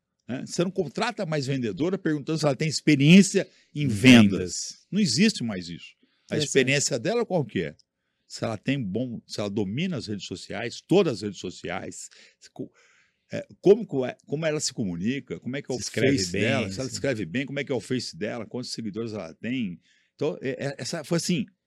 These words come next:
Speaker 1: questão de seis, sete anos no máximo. Eu acho que aí foi a virada,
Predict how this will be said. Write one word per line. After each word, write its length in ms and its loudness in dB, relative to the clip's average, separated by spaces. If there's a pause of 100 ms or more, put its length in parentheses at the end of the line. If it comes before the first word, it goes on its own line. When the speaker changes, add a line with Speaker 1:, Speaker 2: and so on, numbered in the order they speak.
(120)
Speaker 1:
questão 300 0
de 80 -6
seis, 540 -2
sete 440 -4
anos 220 -4
no 100 -6
máximo. 720 -8
Eu 120 -12
acho 100 -12
que 80 -6
aí 180 -2
foi 160 -4
a 40 -6
virada, 580 -8